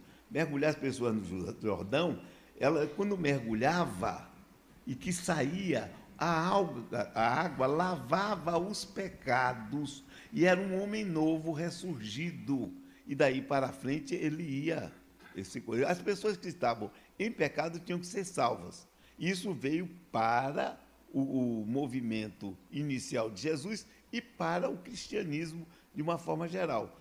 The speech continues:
E o batismo sempre foi para fazer a salvação. Existia, inclusive, uma discussão, Tertuliano dizia que o indivíduo que fosse batizado não podia mais pecar,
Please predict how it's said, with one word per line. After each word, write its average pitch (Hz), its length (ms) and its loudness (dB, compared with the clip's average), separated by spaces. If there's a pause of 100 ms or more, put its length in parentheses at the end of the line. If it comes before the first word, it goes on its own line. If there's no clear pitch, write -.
(140)
E 117 100 0
o 139 60 4
batismo 165 580 0
sempre 156 360 -4
foi 143 320 0 (360)
para 170 340 4
fazer 160 380 -2
a 180 80 -2
salvação. 147 580 0
Existia, 180 580 -4
inclusive, 135 560 -6 (320)
uma 175 260 0
discussão, 135 760 -2 (580)
Tertuliano 160 1040 2
dizia 127 680 -2 (360)
que 147 100 0
o 185 60 2
indivíduo 147 580 -4
que 120 200 -4
fosse 113 640 -6 (260)
batizado 135 800 2
não 190 160 0
podia 180 420 -2
mais 185 640 2
pecar, - 800 0